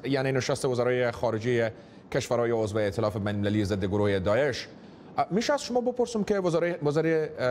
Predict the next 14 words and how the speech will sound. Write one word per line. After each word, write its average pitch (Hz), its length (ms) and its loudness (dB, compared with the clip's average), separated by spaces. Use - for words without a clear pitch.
وزیر 131 280 0
خارجه 123 480 0
افغانستان 175 800 0
چی - 240 -2
ملاقات‌هایی 214 720 -2
داشتن 185 560 0
و 165 280 -2
بحث 208 360 -2
اساسی 196 1040 0
خارج 190 460 -2
از 165 360 -2
بحث 147 340 0
کلی 151 400 2
امروز 143 680 0